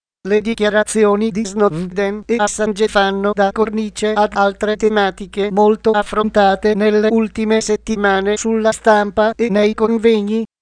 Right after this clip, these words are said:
Si è riparlato di sicurezza dei dati, sorveglianza dei governi, democrazia online e futuro di Internet.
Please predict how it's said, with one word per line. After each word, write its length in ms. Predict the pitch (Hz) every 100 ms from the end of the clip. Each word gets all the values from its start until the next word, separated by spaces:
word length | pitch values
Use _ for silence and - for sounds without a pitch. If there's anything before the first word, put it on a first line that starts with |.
| _
Si 180 | - 208
è 140 | 220
riparlato 800 | 220 226 214 202 214 202 202 220
di 140 | 214 226
sicurezza 800 | - 214 226 208 202 196 214 208
dei 220 | 202 214
dati, 420 | 208 196 190 214 220
sorveglianza 960 | - 208 190 208 208 208 196 185 202 208
dei 220 | 208 214
governi, 640 | 214 208 208 202 202 214 -
democrazia 960 | 208 214 220 208 208 - 208 196 202
online 680 | 202 214 196 196 196 214 214 - -
e 120 | 233
futuro 600 | - 220 226 220 214 220
di 220 | 185 220
Internet. 640 | 214 202 208 196 214 -